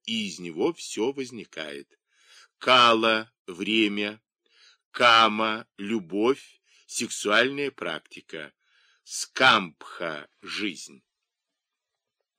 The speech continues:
Страница сто девяностая.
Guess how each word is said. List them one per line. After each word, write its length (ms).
Страница 760
сто 260
девяностая. 840